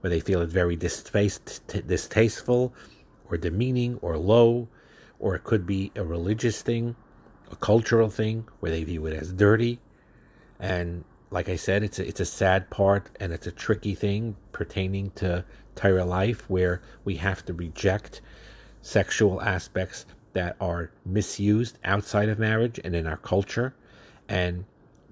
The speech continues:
in some circles, unfortunately, there is this concept that because it's so dirty,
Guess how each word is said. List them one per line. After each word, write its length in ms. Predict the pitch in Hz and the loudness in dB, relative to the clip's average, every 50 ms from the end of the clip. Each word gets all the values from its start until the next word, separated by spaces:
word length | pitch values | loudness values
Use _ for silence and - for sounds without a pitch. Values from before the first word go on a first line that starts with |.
| 80 - - | -16 -8 -4
in 180 | - 98 85 82 | -2 -2 -2 0
some 260 | - - 98 107 113 | 2 2 2 4 2
circles, 600 | - - 113 110 - - 120 120 123 117 - - - | 4 2 2 2 2 2 0 0 0 -2 -6 -8 -6
unfortunately, 720 | 110 95 87 - - 110 123 120 - 110 107 101 98 98 98 | -6 -6 -4 -2 0 0 0 0 -2 -4 -4 -2 -2 -2 -2
there 220 | 95 95 92 92 | -2 -2 -2 -2
is 180 | 95 90 87 85 | -2 -4 -4 -2
this 440 | - 95 90 - - - - - - _ - - - - - | -2 -2 -2 -2 -4 -8 -10 -10 -12 _ -20 -20 -20 -20 -18
concept 600 | - - 113 120 127 110 - - 95 92 - - - | -2 2 2 2 2 2 0 0 0 0 -2 -4 -4
that 140 | 92 90 - | -4 -4 -4
because 540 | 82 80 - - - 113 117 117 104 101 - - | -6 -8 -2 4 6 8 8 6 4 0 -6 -8
it's 220 | - 101 - - | -10 -10 -8 -4
so 360 | - 104 98 95 92 85 82 - _ _ _ _ _ _ _ _ _ _ - - 90 87 | -2 0 0 0 0 -4 -8 -12 _ _ _ _ _ _ _ _ _ _ -20 -16 -4 4
dirty, 520 | 92 104 120 131 110 107 92 90 90 - | 8 10 10 10 8 6 2 -2 -6 -10